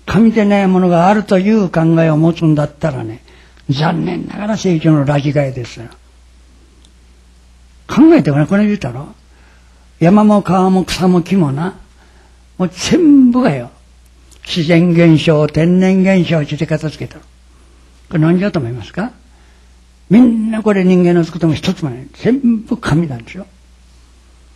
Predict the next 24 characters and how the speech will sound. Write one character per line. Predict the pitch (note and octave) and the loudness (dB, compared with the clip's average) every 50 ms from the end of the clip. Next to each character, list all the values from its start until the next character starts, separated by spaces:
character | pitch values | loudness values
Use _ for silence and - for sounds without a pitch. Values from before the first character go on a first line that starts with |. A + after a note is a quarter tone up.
| _ _ _ _ _ _ _ _ _ _ _ - | _ _ _ _ _ _ _ _ _ _ _ -6
だ | - F#3 | -2 0
か | G3 F#3 | 0 0
ら | |
こ | - F#3 F3 | 0 0 0
れ | F3+ E3+ | 0 0
か | E3+ E3+ | 0 -2
ら | E3+ D3+ C3+ | -2 -2 -4
な、 | C#3+ C#3 C#3 - - - - - - _ - | -4 -6 -6 -10 -12 -20 -20 -20 -20 _ -4
た | - E3+ G3 | -2 0 0
だ | F3 G3 F#3+ | 0 0 0
の | F3+ | 2
山 | F3+ F3+ F3+ F3 F3+ F3+ F#3 | 2 2 2 2 2 2 2
じ | E3 F3 | 2 0
ゃ、 | E3 E3+ | 0 0
あ | F3+ | 0
れ | F3 | 0
は | D#3+ D#3 | -2 -2
木 | - - D#3 | -4 -6 -4
じ | E3+ D#3+ | -2 -2
ゃ、 | D#3+ | -2
草 | - - - D#3+ F3+ | -4 -6 -6 -6 -6
じ | E3 C#3 | -6 -6
ゃ | C3 - | -10 -12
と、 | - - | -14 -20